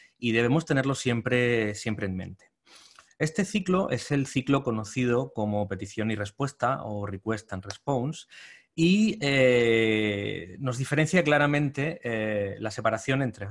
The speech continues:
lo que llamamos frontend y lo que llamamos backend.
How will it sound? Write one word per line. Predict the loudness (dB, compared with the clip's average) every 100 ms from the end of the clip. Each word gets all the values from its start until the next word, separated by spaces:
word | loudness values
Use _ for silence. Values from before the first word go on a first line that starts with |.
| -4
lo | -2 -2 -2 -6
que | -8
llamamos | -4 -4 -4
frontend | -6 -8 -2 -2 -2 -6 _ _ -6
y |
lo | -4
que | -2
llamamos | -2 0 0 -2 -4 -10
backend. | -2 0 0 -8 -16